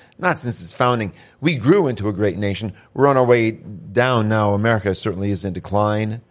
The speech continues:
right now. President Trump has said that since he was booted out of office, I believe illegally. Um, but America built a reputation for itself as being a nation that's free. Where, eh,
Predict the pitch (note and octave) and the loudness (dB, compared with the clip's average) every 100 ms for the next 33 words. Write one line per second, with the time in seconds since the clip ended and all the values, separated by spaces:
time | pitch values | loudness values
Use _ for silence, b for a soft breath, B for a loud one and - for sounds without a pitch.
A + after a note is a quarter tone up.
0 | _ G2+ F#2 G#2 G#2 - F2+ F#2+ E2+ G2 | _ -4 0 0 0 -2 -2 -4 -4 -4
1 | F#2 F#2 - F#2+ E2+ G2 G2 - F#2 F2 | -4 -6 -2 0 2 0 0 -6 -10 -8
2 | - F#2 F2+ F2 - - B B B - | -6 -4 -2 -4 -6 -14 B B B -6
3 | G2 A2 G2+ G2+ G2 F#2+ F#2 F#2 - F2 | 2 2 4 4 4 2 2 2 -2 -4
4 | - G2 A2+ G2 G2 F#2 F#2 F2 A2 G#2 | -2 2 2 2 -4 -4 -6 -4 -4 -2
5 | G#2 G2 F#2 b b b b _ - F#2+ | 0 0 -2 b b b b _ -2 0
6 | F2+ F2 - _ _ _ _ _ F2 C3 | 0 -4 -10 _ _ _ _ _ 0 0
7 | - B2 C3 G#3+ G3+ B2 G#2 F#2 F2 C3+ | 2 0 2 2 2 2 2 0 0 2
8 | E3 A#2+ A#2 A2 G2+ - A#3+ - F#2+ F#2 | 2 2 2 0 -2 -4 -4 -6 -4 -4
9 | F2+ F#2+ F#2 F#2+ E2 G2+ G2+ F#2 F#2+ F#2+ | -2 0 0 -4 -6 -4 -4 -4 -6 -6
10 | F#2+ F2 - - - - G2+ G#2 D#3+ F3 | -6 -6 -8 -14 -14 -4 -2 -2 -4 -8
11 | b b b b - F#2+ - D#3 | b b b b -4 -4 -2 -8